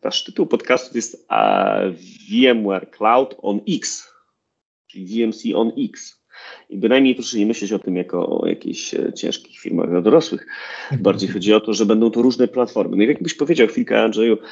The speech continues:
Speaker 1: w ogóle co to za platformy? Co, co, o, o, o, o co chodzi? O, o
Speaker 2: O
Speaker 1: co
Speaker 2: co chodzi
Speaker 1: chodzi?
Speaker 2: z tym X-em? Dzień dobry wszystkim.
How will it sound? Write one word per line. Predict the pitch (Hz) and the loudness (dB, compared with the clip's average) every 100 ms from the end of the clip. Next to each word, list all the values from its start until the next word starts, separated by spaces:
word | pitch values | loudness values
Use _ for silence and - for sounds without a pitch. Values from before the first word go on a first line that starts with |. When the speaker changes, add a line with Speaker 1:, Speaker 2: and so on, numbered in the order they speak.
| - - - | -20 -20 -10
Speaker 1:
w | |
ogóle | 113 113 | -2 0
co | 120 | 0
to | 170 | 2
za | 165 | 4
platformy? | 165 156 - - - | 4 2 2 2 -2
Co, | - - - | -8 -18 -20
co, | - _ - | -20 _ 0
o, | - | 2
o, | - - | 2 0
o, | 143 - 160 | 0 0 2
o | |
co | 165 165 | 2 -2
chodzi? | - 202 - - _ _ _ _ | -2 -6 -8 -20 _ _ _ _
O, | - - - | -20 -18 -8
o | |
Speaker 2:
O | 143 | -4
Speaker 1:
co | 151 | 0
Speaker 2:
co | 165 | 0
chodzi | 156 156 | 0 -2
Speaker 1:
chodzi? | 143 | -6
Speaker 2:
z | - | -8
tym | 156 | -6
X-em? | 139 117 - 104 107 | -8 -10 -12 -12 -12
Dzień | 110 127 | -10 -4
dobry | 127 110 107 | -2 -2 -6
wszystkim. | - 101 - - 95 | -8 -14 -14 -16 -16